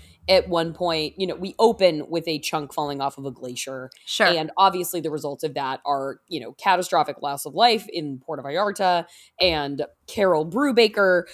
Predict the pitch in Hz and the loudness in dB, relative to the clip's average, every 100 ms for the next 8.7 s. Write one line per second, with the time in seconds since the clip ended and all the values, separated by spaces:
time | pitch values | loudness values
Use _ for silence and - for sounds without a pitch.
0 | - - 202 175 156 170 165 170 - 196 | -14 -2 2 2 0 -4 -2 -6 -2 -2
1 | 165 156 147 - - 156 139 139 - - | 0 -2 -2 -4 0 0 0 -6 -2 4
2 | 196 170 156 151 _ - 226 220 196 - | 4 2 -4 -6 _ -4 0 2 0 -2
3 | - - 65 - - - _ _ _ _ | -6 -8 -12 -16 -14 -16 _ _ _ _
4 | 202 185 160 151 143 139 _ _ _ _ | 2 4 2 -2 -8 -12 _ _ _ _
5 | _ 220 214 208 - 208 180 160 - 180 | _ -2 2 2 2 -2 0 -4 -4 -2
6 | 254 226 214 196 - _ - - 262 - | 2 4 4 0 -4 _ -8 -2 -2 0
7 | 247 277 254 - 262 311 320 277 247 240 | -2 -2 -6 -6 0 2 2 2 2 2
8 | 220 226 220 349 311 269 | 2 0 2 2 2 -2